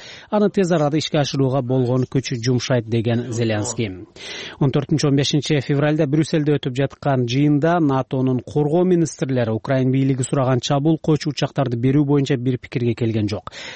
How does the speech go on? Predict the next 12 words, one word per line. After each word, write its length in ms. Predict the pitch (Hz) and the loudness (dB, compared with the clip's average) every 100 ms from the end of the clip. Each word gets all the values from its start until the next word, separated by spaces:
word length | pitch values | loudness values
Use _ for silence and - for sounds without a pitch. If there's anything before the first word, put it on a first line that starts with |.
| - | -2
Германиянын 480 | 160 151 147 139 131 | 0 2 2 2 0
коргоо 300 | - 139 139 | 0 0 2
министри 420 | 135 131 - 135 | 2 0 -2 -2
Борис 420 | 120 120 131 127 - | 0 0 2 0 -4
Писториус 640 | - 123 151 143 160 156 | -4 -2 2 4 2 0
Киевке 420 | - 131 127 - 127 | -2 0 0 -2 -4
согуштук 460 | - 131 131 160 | -2 -2 -2 -2
учактарды 460 | 147 165 - 156 151 | -2 -4 -2 0 2
берүү 260 | 147 160 160 | 2 2 2
кийинчерээк 520 | 180 175 147 123 - | 0 -2 0 -2 -2
талкууланарын 720 | 131 127 139 123 113 113 113 | -2 0 0 2 2 2 2
айтты. 560 | 113 113 - 120 113 | 0 0 -2 0 0